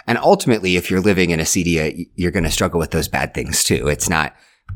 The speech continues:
it's not proof against that. But the problem is that simply avoiding bad things isn't really the Christian vision of obedience.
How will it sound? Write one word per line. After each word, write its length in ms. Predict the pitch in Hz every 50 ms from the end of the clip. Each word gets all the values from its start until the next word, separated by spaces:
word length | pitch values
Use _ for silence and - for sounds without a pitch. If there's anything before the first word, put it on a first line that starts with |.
| - -
it's 180 | - - - -
not 180 | 98 76 - -
proof 240 | - 131 123 -
against 380 | 95 73 87 80 76 - - -
that. 320 | - 76 69 71 - - - - - - _ _ _ _ _
But 420 | 104 101 117 104 95 92 90 - - _ _ _ -
the 120 | 104 110
problem 560 | - - - 160 160 156 160 147 127 101 92
is 260 | 92 90 92 - -
that 280 | - 104 87 - - - -
simply 520 | - - - - 147 151 151 - 131 123 107
avoiding 460 | 92 90 104 110 113 - 95 87 76
bad 260 | 87 87 90 87 78
things 240 | - 104 87 80 78
isn't 280 | 85 95 82 95 85
really 280 | 76 90 85 78 82 78
the 100 | 76 76
Christian 540 | - - - 90 - - - - 80 78 73
vision 320 | 78 76 73 - 71 69
of 80 | 71 69
obedience. 580 | 65 - 73 78 - - 65 - 71 - -